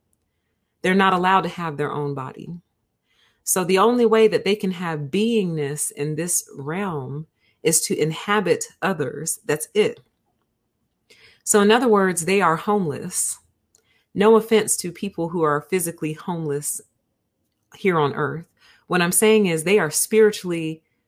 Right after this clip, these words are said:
homeless. They have nowhere to put their soul. They have nowhere to store it. They know, they have nowhere to rest it at night. So they try to hop in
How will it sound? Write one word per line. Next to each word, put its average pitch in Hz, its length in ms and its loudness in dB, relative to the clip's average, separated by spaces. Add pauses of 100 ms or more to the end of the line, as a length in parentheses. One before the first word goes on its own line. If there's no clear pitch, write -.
(120)
homeless. 165 560 -2
They 185 160 0
have 190 160 -2
nowhere 185 320 2
to 151 80 0
put - 240 -4
their 143 160 0
soul. 170 640 -2 (960)
They 185 100 4
have 190 180 0
nowhere 180 360 2
to 147 140 -4
store 226 420 4
it. - 160 -6
They 135 100 0
know, 170 160 -4 (160)
they 175 120 -4
have 175 140 -2
nowhere 175 320 0
to 143 80 0
rest 180 380 -2
it - 120 -2
at 143 140 -6
night. 143 320 -10 (680)
So 175 360 -2
they 170 140 -2
try 208 300 0
to 202 80 0
hop 196 340 0
in 180 560 0